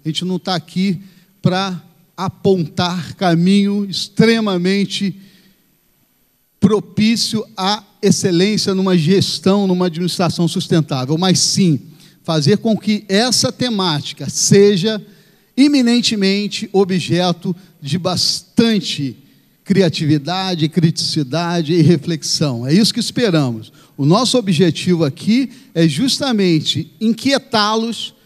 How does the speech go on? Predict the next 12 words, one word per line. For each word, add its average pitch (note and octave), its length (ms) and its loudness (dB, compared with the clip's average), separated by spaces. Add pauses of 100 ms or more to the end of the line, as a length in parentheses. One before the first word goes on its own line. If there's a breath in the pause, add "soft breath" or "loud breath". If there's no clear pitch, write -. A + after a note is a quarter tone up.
(160 soft breath)
sobre G3+ 800 2 (360 soft breath)
essa F#3 600 -2 (320)
administração G3+ 960 0
sustentável D3+ 1000 -2
ou G#3+ 340 4 (220 loud breath)
administração F3+ 640 -2
sustentabilidade. F3+ 840 -2 (200 soft breath)
Bem, D3+ 200 2
pra A3+ 320 -2
gente, F#3+ 520 0 (920 soft breath)
enquanto G3 420 0
comissão, F#3+ 640 0